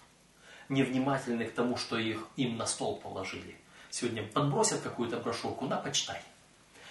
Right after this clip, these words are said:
Подбросят какой-то ролик в интернете, на, посмотри. А потом наслаждаются, как ты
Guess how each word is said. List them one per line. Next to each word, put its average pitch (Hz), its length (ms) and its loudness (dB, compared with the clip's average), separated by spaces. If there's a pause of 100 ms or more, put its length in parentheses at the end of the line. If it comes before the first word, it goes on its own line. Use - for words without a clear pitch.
(120)
Подбросят 185 420 4
какой-то 139 380 2
ролик 117 340 2
в - 40 -8
интернете, 107 480 -4
на, 92 120 0
посмотри. - 580 -2 (880)
А - 100 0
потом 139 300 2
наслаждаются, 127 760 2
как - 220 -2
ты 127 280 2